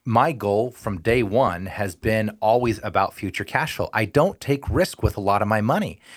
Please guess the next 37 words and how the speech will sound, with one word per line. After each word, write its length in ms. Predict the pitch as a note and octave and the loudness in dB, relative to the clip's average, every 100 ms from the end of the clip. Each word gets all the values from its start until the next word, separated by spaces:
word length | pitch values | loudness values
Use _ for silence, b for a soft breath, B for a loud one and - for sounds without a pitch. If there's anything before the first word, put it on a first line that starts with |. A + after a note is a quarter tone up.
| B - | B 0
And 140 | C3 | 2
the 60 | A#2 | 4
reason 280 | F3+ A3+ | 2 2
I 60 | D#3 | 2
don't 220 | A#2 A2 | 2 -2
take 240 | - G#2+ G2+ | -4 -6 -2
risk 260 | G#2 - | -2 -2
with 140 | A2 G#2 | -4 -2
a 20 | |
lot 200 | G#2 G2+ | 0 0
of 60 | G2 | 0
my 120 | G2 | -2
money 300 | F#2+ B2 D3+ | 0 0 0
is 100 | C#3 | -2
because 380 | C#3+ C3+ D3 - B2+ | -2 -2 -2 -2 -2
I 180 | C3+ - | -2 -2
understand 1000 | D3 D#3 C3+ - - - D#3+ D#3+ G#2+ G#2+ | -2 0 -2 -4 -8 -2 0 2 0 -2
the 60 | |
products 480 | - - C3 C3 - | -2 2 2 0 -6
that 100 | A2 | -6
are 160 | G2+ F#2 | -2 -2
available, 640 | E2+ C#3 E3+ G2 F#2 F#2+ B B | 0 2 2 0 -2 -6 B B
so 140 | - C#3 | -4 0
I 100 | B2 | 2
don't 340 | B2+ C3+ A2 | 2 0 -2
need 340 | A2 C3 E3+ C3+ | -2 2 2 0
to 60 | |
take 300 | - G#2+ - | -2 -6 -6
the 80 | F#2 | -4
risk. 320 | F2 - - | -2 -2 0
I 140 | G#2+ - | 0 0
understand 720 | B2+ D3 C3+ - - C#3 A#2+ | 0 0 0 -2 -2 0 0
how 160 | - A#2 | 0 0
to 80 | |
leverage 580 | F#2+ F2+ A#2 B2+ D3 - | 0 2 2 2 -4 -2
my 200 | A#2+ G2+ | 0 0
money 560 | F#2+ A2+ D3+ G#2 F2+ | 0 2 2 0 -8